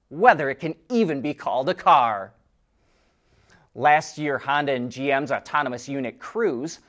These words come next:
announced plans to launch a robotaxi service in Japan in twenty twenty-six, and now Nissan is gonna do the same thing.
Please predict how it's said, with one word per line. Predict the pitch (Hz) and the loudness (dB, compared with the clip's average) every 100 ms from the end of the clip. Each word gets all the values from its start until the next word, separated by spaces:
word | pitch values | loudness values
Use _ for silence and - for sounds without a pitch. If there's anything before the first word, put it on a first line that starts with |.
| _ _ | _ _
announced | 220 233 226 - | -4 -2 -4 -10
plans | - 240 240 240 | -6 -6 -4 -6
to | - | -6
launch | 170 165 175 180 | -4 -2 -4 -4
a | 139 | -4
robotaxi | 123 175 143 - 139 139 - 131 | 0 0 0 0 0 0 -4 -14
service | - 202 202 139 151 | -8 -4 -2 -2 -4
in | 127 | -8
Japan | 240 - 180 208 139 | -8 -10 -8 -6 -6
in | 127 | -8
twenty | - 139 135 | -8 -8 -8
twenty-six, | - 156 147 - 277 208 - - _ _ _ | -10 -10 -10 -2 0 0 -6 -18 _ _ _
and | 254 240 | -2 2
now | 226 | 2
Nissan | 185 247 294 226 180 180 | 2 -2 -2 0 0 0
is | 165 | 0
gonna | 185 170 | 0 2
do | 156 | 0
the | 170 | -2
same | 175 175 156 | -2 -2 -2
thing. | 165 277 277 135 | 0 2 2 -2